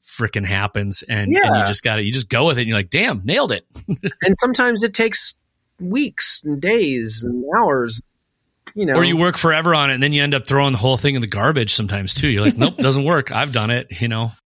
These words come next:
Speaker 2: Yeah, that happens.
Speaker 1: As I listened, you know, to the, the score all on its own, it's always fun to hear it on their own and just, like, reference back after you've seen the show. And, uh, it was fantastic. But when you get towards the end of that list with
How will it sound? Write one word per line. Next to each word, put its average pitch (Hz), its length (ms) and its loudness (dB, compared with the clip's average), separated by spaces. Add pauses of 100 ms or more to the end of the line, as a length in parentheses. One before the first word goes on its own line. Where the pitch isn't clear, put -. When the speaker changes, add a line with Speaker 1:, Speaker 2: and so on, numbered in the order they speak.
Speaker 2:
Yeah, 143 240 -8 (300)
that 160 100 -2
happens. 175 420 -2 (220)
Speaker 1:
As 160 160 0
I 165 100 2
listened, 170 500 0 (220)
you 170 100 -2
know, 151 140 2
to 139 140 0
the, 135 440 0
the 131 80 -2
score 143 560 2
all 135 280 2
on 127 100 0
its 123 160 0
own, 135 320 0
it's 120 140 0
always 123 340 0 (100)
fun 139 280 0
to 127 60 2
hear 135 220 2
it 135 220 0
on 127 160 0
their 127 160 0
own 123 180 0
and 120 120 0
just, 117 160 0
like, 123 180 -2
reference 123 380 0
back 117 340 -2
after 113 240 -2
you've 101 100 -2
seen 123 280 0
the 113 80 -2
show. 113 320 2
And, 104 180 -4 (240)
uh, 104 240 0
it - 60 -14
was 104 120 -4
fantastic. 123 640 0
But 113 220 -6
when 123 100 0
you 117 80 0
get 139 220 -2
towards 135 240 4
the 127 100 4
end 123 180 0
of 113 60 0
that 110 100 -4
list 113 380 0
with 110 260 -2